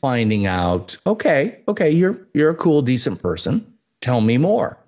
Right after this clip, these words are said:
Now, down the road, when you get more information, you might go, "Yeah, that's not so much for me,"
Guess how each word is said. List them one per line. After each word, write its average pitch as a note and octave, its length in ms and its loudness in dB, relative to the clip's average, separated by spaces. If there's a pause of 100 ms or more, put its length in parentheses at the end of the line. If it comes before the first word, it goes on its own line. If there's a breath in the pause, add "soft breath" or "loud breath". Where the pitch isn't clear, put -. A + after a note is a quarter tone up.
(380)
Now, C#3+ 240 -2
down C#3 340 -2
the B2+ 80 2
road, B2+ 640 2
when B2 200 2
you A#2 80 4
get D3 180 2
more C3+ 220 2
information, C#3 560 0
you A#2+ 60 2
might A#2+ 200 0
go, A#2 200 2
"Yeah, E3 560 0
that's D#3 300 -4 (100)
not C3 240 -4
so B2+ 100 -4
much A#2 220 -2
for - 180 -8
me," E2 260 -2